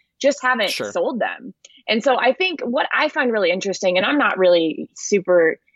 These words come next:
Speaker 1: into the nitty gritty of, um, academies, systems and, and, and this and that, but I do see all the, uh, homegrown signings that are with every single team.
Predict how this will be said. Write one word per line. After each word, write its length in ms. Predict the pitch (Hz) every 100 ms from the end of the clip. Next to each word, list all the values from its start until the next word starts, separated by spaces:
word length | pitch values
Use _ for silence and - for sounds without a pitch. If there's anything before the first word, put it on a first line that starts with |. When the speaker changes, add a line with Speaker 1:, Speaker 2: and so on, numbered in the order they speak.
| _ -
Speaker 1:
into 260 | 202 180
the 60 | 180
nitty 240 | 175 165
gritty 360 | 160 175 170 -
of, 520 | 170 165 165 160 147 - _ _ _ _ _ -
um, 520 | 185 147 - - - _ _
academies, 800 | 220 - 226 247 269 214 180 - - 202
systems 640 | - 233 - 220 208 202
and, 280 | 190 180 170
and, 220 | 190 196 190 -
and 360 | 196 190 185 180
this 160 | 185
and 120 | 185
that, 140 | 190 -
but 80 | 196
I 200 | 196 196
do 280 | - 240 277
see 300 | - 240 220
all 200 | 175 185
the, 220 | 185 175 -
uh, 60 | - - _ -
homegrown 540 | 220 233 196 202 190
signings 500 | - 185 214 170 156
that 180 | 175 170 190
are 220 | 180 156
with 180 | 170 180
every 220 | 165 165
single 300 | 160 160 131
team. 300 | - 233 220